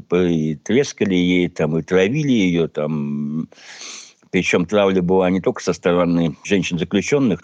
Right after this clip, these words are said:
то есть, ну, и со стороны администрации, потому что, когда ребенок попадал в больницу, ее выводили из этого отделения для матери и ребенка и, э, помещали в обычную камеру. То есть, ну, я говорю, и физическое насилие было, и морально долбали там вообще по-черному.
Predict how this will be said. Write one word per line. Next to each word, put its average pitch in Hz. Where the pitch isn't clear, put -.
то 82
есть, -
ну, 95
и 90
со 85
стороны 90
администрации, 87
потому 87
что, -
когда 87
ребенок 85
попадал 90
в 82
больницу, 98
ее 85
выводили 87
из 76
этого 78
отделения 90
для 85
матери 80
и 80
ребенка 92
и, 80
э, 78
помещали 87
в 82
обычную 80
камеру. 65
То 71
есть, -
ну, 101
я 113
говорю, 90
и -
физическое 110
насилие 101
было, 80
и 80
морально 98
долбали 92
там 78
вообще -
по-черному. 71